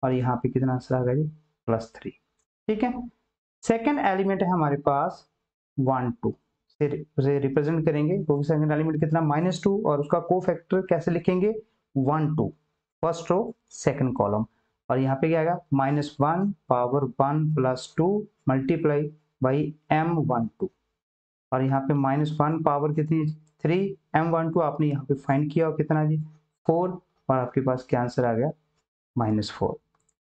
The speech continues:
अब हम cofactor find करना चाहते हैं फ़ोर का।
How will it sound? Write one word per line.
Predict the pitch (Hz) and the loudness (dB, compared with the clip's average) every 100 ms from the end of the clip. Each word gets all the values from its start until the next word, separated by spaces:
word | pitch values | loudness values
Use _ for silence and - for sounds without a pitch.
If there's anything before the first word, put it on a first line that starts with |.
| _ _ _ - | _ _ _ -8
अब | 196 202 | -4 0
हम | 214 240 233 233 _ _ _ _ _ - | 0 0 -4 -8 _ _ _ _ _ -2
cofactor | 214 214 196 214 | 0 0 0 0
find | 180 165 | 0 0
करना | 165 165 | 0 2
चाहते | 160 151 156 | 2 0 2
हैं | 185 | -2
फ़ोर | 180 - - 135 113 | -2 -8 -2 0 0
का। | - | -4